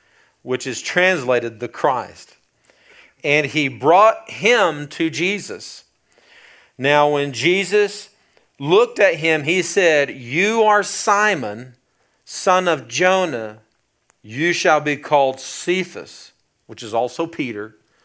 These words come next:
"which is translated a stone." So, here's the context. Andrew was actually following John the Baptist at the time. He was,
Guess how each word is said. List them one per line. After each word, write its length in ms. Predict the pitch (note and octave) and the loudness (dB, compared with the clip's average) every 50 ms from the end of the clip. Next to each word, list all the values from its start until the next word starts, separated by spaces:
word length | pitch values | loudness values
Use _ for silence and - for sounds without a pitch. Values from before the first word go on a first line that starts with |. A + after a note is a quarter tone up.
| _ _ _ _ _ | _ _ _ _ _
"which 220 | - B2+ B2 B2 - | -8 -8 -8 -6 -6
is 200 | B2+ A2 - - | -8 -8 -8 -8
translated 880 | - - - E3 E3 D#3+ D3+ A#2+ A#2+ A#2+ A2+ G#2 G2+ G2 F#2+ F#2 G2 F#2+ _ _ _ _ _ _ _ _ - | -10 -8 -6 -4 -4 -4 -4 -6 -6 -6 -6 -6 -8 -10 -12 -16 -18 -20 _ _ _ _ _ _ _ _ -18
a 80 | A#2+ A2 | -16 -16
stone." 540 | - - - D3 C3 A#2+ A2 G2+ F#2+ G2 G2+ G2+ _ _ _ _ _ _ _ _ _ _ _ _ _ _ _ _ _ _ _ _ _ _ _ _ _ | -16 -12 -8 -6 -6 -6 -6 -10 -14 -18 _ _ _ _ _ _ _ _ _ _ _ _ _ _ _ _ _ _ _ _ _ _ _ _ _ _ _
So, 480 | - - - E3+ D#3+ C#3 B2+ A2+ - - - _ _ - - _ _ _ _ | -12 -4 0 2 2 2 2 0 -4 -10 -18 _ _ -20 -20 _ _ _ _
here's 240 | - E3 D#3+ C#3+ | 0 0 0 0
the 100 | B2+ D#3 | -2 -6
context. 800 | D3+ - - D#3 D#3 D3+ D3+ C#3+ - C3+ A2+ G#2 G#2 - - - _ _ _ _ _ _ _ _ _ _ _ | -6 0 2 2 4 4 2 -2 -4 -4 -4 -4 -6 -10 -14 -20 _ _ _ _ _ _ _ _ _ _ _
Andrew 760 | - F3 F#3+ G#3 A3+ A#3 A3+ E3+ E3 F3 E3+ D#3+ D#3 D3+ D3+ D#3 | -2 0 2 2 2 0 0 0 0 2 2 2 2 2 0 -2
was 320 | D#3+ C#3+ C3+ C#3 C3+ - | -2 0 2 2 2 2
actually 540 | C#3 C#3+ D#3 E3 D#3+ - - - D#3+ D#3 D3 | 2 2 4 2 2 0 -6 -6 -4 -4 -4
following 640 | C#3 - F#3+ F3+ F3+ F#3 F3+ F3 D#3+ D3 C#3 C3+ C3 | 0 2 2 4 4 4 4 2 0 -2 -2 -6 -6
John 400 | A#2+ B2+ C#3+ D3 D3+ D3 D3 C#3+ | -2 2 4 4 4 2 0 -4
the 80 | B2+ B2 | -8 -6
Baptist 580 | G#2+ C3 B2+ C3 C#3 D3 - - A#2 - - | 0 2 4 4 4 2 0 -6 -14 -10 -6
at 140 | B2+ A2 - | -6 -6 -6
the 80 | - - | -8 -6
time. 380 | - C3 B2 A#2+ A2 G2+ G2 | -2 -2 0 0 0 -4 -6
He 160 | G2 A2 B2+ C3+ | -6 -6 -4 -2
was, 260 | C3+ C3+ B2+ G#2+ | -2 -2 -4 -6